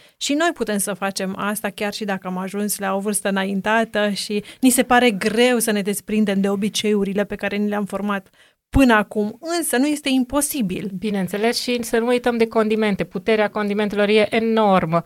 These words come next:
Speaker 2: O mâncare doar cu sare și piper e așa de diferită la gust. Aceeași mâncare, dacă știi să-i pui, uh,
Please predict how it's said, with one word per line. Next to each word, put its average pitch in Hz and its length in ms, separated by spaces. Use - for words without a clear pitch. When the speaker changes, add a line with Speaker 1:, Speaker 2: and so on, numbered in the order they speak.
Speaker 2:
O 226 100
mâncare 214 380
doar 214 220
cu 220 100
sare 208 240
și 208 160
piper 208 460
e 208 140
așa 240 320
de 220 120
diferită 214 500
la 185 160
gust. 196 340
Aceeași 226 460
mâncare, 208 300
dacă 180 280
știi 226 240
să-i 208 180
pui, 202 400
uh, 175 260